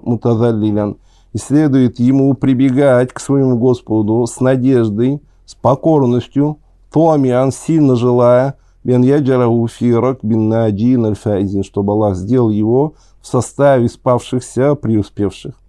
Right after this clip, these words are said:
«فَعَنِ الْبَرَاءِ بْنِ عَازِبٍ», и передаётся от Бара ибн Азибин, радаллаху анху, коля он сказал, коля набию, саллаллаху алейхи вассалям, пророк, саллаллаху алейхи вассалям, сказал, «إِذَا أَتَيْتَ مَضْجَعَكَ»,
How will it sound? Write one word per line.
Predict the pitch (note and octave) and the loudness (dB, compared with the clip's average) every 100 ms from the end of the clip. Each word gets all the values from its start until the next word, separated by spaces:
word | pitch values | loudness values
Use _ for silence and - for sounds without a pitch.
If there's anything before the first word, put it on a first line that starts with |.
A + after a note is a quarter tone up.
| _ - | _ -10
«فَعَنِ | - D3 F3 | -2 0 2
الْبَرَاءِ | F3 D#3 D#3 F3+ F3 | 2 2 2 2 0
بْنِ | C#3+ D3+ | 2 2
عَازِبٍ», | D3+ C#3 B2 C#3+ C#3+ | 2 2 2 2 0
и | |
передаётся | - C#3 C3+ D3+ F3 E3+ C#3+ | 0 0 2 2 0 0 -2
от | |
Бара | B2+ C#3+ D3+ | 0 2 2
ибн | D3 B2+ | 2 2
Азибин, | C#3 C#3+ C3 C3+ C3 | 2 2 2 2 2
радаллаху | B2+ B2 B2+ C3+ | 2 2 2 2
анху, | D3 C3+ | 2 2
коля | - D3 C#3 | 0 0 2
он | A#2+ | 0
сказал, | - A#2 G#2+ | -2 -2 -2
коля | - D3+ D3+ | 0 0 2
набию, | C#3+ C3+ B2+ C#3 | 0 0 2 0
саллаллаху | C3 A#2 A#2+ A#2+ A#2+ A#2+ | 0 -2 0 2 2 2
алейхи | A#2+ C#3 | 2 2
вассалям, | C3 B2+ C#3 C3 | 0 -2 -2 -2
пророк, | A#2+ B2 B2+ | 0 0 -2
саллаллаху | - A#2+ A#2+ A#2 B2 A#2+ | -2 -2 0 0 2 2
алейхи | C3+ | 2
вассалям, | B2 A#2+ - B2+ | 0 -2 -2 -6
сказал, | - C3 C3 A2+ | -4 -2 0 0
«إِذَا | G#2 - B2 C#3+ D3+ G#2 | 0 -2 0 2 2 2
أَتَيْتَ | C3+ - E3+ D#3+ D3+ C#3 B2+ A#2 G#2+ | 0 0 2 2 0 0 0 2 0
مَضْجَعَكَ», | A#2 A#2 G2 A2 C#3+ G2+ | 0 -2 -2 0 2 2